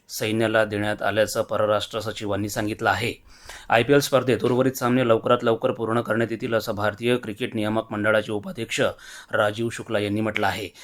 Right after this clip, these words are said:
स्पर्धेत साखळी फेरीतले बारा आणि प्ले ऑफचे चार असे एकूण सोळा सामने अद्याप बाकी आहेत. चंद्रपूर जिल्ह्यातल्या सावली तालुक्यात काल तीन विद्यार्थ्यांचा वैनगंगा पात-,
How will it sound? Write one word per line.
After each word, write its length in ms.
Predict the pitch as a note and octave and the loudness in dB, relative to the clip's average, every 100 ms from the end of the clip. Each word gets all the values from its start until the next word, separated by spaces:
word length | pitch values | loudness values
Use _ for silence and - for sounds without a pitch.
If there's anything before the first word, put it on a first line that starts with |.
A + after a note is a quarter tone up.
| - | -20
स्पर्धेत 380 | - A2+ A2+ B2+ B2+ _ _ | -8 -6 -2 -2 -4 _ _
साखळी 340 | - C3 - B2+ | -2 0 2 2
फेरीतले 520 | B2 B2 B2 B2 C3+ | 4 2 2 4 4
बारा 300 | A2+ G#2+ A#2+ | 4 4 4
आणि 180 | A2+ A#2+ | 2 0
प्ले 220 | A#2 A2 | -2 2
ऑफचे 360 | A2 A2+ - A#2+ | 4 2 -2 -8
चार 280 | - A2 A2 | 0 0 0
असे 200 | G#2+ A2 | -2 -6
एकूण 240 | G2+ A#2+ | -6 -6
सोळा 260 | A2+ G#2+ G#2+ | -4 -2 -2
सामने 280 | G#2+ G2+ | -2 -2
अद्याप 260 | G#2+ G2+ G#2+ | -2 -2 -2
बाकी 280 | G#2 F#2+ A#2 | -4 -2 0
आहेत. 240 | G#2 A2+ - _ _ _ _ - - - - - - - - - - - | 0 -2 -8 _ _ _ _ -20 -20 -20 -20 -20 -20 -20 -20 -20 0 6
चंद्रपूर 320 | C3 D3 D3+ | 10 10 8
जिल्ह्यातल्या 460 | C#3 C3 C3+ C#3 | 6 6 6 4
सावली 280 | C3+ B2 B2 C3 | 2 0 0 0
तालुक्यात 400 | A#2+ A#2 A#2+ A#2 - | 0 -2 -2 -4 2
काल 200 | A2+ A2+ | 2 2
तीन 140 | A#2+ A2+ | -2 -4
विद्यार्थ्यांचा 720 | G#2+ G#2 A2 A2+ G#2+ G#2 A2 | -2 -2 -2 -2 -4 -2 -4
वैनगंगा 600 | G#2+ G#2+ A2+ A2 A2 A2+ | -2 -2 -2 -2 0 0
पात-, 280 | A2+ G2+ | 0 -4